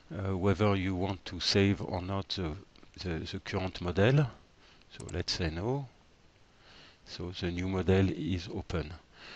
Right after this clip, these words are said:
So Souvenir also provides, uh, this icon, which is to recall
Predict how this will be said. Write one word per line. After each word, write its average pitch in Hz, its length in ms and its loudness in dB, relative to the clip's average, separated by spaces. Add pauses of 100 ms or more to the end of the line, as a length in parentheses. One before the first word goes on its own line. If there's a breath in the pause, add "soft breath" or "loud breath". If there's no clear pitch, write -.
(420 loud breath)
So 98 240 -2
Souvenir 127 560 4
also 117 380 2
provides, 110 680 4 (180)
uh, 101 460 0
this 113 300 2
icon, 120 600 2 (680 loud breath)
which 98 300 -4
is 113 160 2
to 107 260 -4
recall 113 480 2